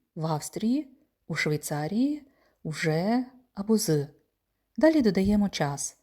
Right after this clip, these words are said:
Seit einem Monat. Jahr. Уже місяць, рік. Seit zweitausendzweiundzwanzig. З дві тисячі двадцять другого року. Seit Monaten,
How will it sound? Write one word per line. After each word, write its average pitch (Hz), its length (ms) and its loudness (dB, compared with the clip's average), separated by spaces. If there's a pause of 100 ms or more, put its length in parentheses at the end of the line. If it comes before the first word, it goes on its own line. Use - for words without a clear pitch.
(340)
Seit 269 440 4
einem 208 500 4
Monat. 147 880 0 (480)
Jahr. 147 500 -2 (680)
Уже 160 160 0
місяць, 147 640 -2 (440)
рік. 156 420 0 (800)
Seit 185 380 4
zweitausendzweiundzwanzig. 170 2250 0 (560)
З 160 80 -8
дві 151 120 -2
тисячі 240 360 0
двадцять 226 280 2
другого 220 300 4
року. 151 420 -4 (760)
Seit 170 600 0 (1000)
Monaten, 160 720 0